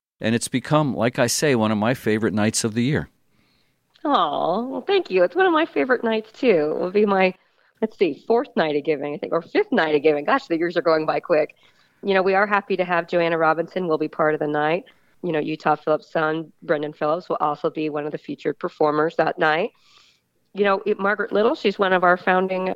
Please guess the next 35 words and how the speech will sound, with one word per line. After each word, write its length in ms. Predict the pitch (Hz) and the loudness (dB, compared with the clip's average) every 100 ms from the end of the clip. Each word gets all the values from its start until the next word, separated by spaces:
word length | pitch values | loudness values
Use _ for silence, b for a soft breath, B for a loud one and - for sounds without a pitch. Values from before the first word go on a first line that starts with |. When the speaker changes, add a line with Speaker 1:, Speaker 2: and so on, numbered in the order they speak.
| - | -4
Speaker 2:
founders 320 | 180 175 180 | -4 -4 -6
of 40 | 180 | -6
Night 160 | 185 | -6
of 60 | 180 | -4
Giving 240 | 175 180 | -4 -6
as 100 | 180 | -4
well. 160 | 185 196 | -2 -2
She'll 200 | - 180 | -4 -4
be 140 | 185 | -2
there 460 | 185 185 202 240 - | 0 0 0 -2 -4
at 120 | 220 | -4
the 80 | 160 | 0
donation 560 | 170 180 180 202 220 226 | 2 4 4 4 4 2
table, 440 | 214 226 220 247 | 2 2 2 0
you 100 | 254 | 2
know, 380 | 226 226 165 - 185 | 0 -2 -4 -12 _
ready 360 | 190 185 208 262 B B - | -2 0 0 -2 B B -6
and 300 | 185 160 - | -4 -4 0
eager 400 | 208 202 233 240 | 2 4 2 0
to 340 | - 180 170 - b b _ | 2 2 2 -2 b b _
help 240 | 208 208 202 | 2 2 4
you, 200 | 202 196 | 2 4
you 160 | 202 | 2
know, 100 | 190 | 0
turn 240 | 190 202 208 | 0 0 2
that 140 | 202 | 2
one 180 | 196 214 | 0 2
dollar 320 | 214 196 196 | 2 2 2
into 140 | 196 180 | -2 -4
four. 400 | - 262 254 - | -2 0 0 -2
So 220 | - 175 | -2 -2
we're 240 | 185 196 | 0 -2
very, 380 | 202 233 233 240 | 0 2 2 2
very 200 | 226 208 | 2 0
excited 540 | 202 - 190 190 196 | -2 0 2 2 -2